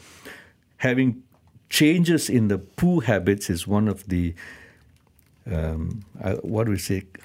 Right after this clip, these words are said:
pleasures or <laughs> joys of being pregnant. I mean, the, the, the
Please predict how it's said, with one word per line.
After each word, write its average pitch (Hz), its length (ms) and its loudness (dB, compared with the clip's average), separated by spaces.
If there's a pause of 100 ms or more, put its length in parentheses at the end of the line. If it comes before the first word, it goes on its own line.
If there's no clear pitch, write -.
(460)
pleasures 123 520 4
or 92 120 6
<laughs> 95 140 2
joys - 540 2
of 92 140 -4 (260)
being 101 240 4
pregnant. 101 600 0
I 92 80 -8
mean, 87 200 -6 (1400)
the, 127 140 2
the, 135 220 0 (400)
the 107 220 0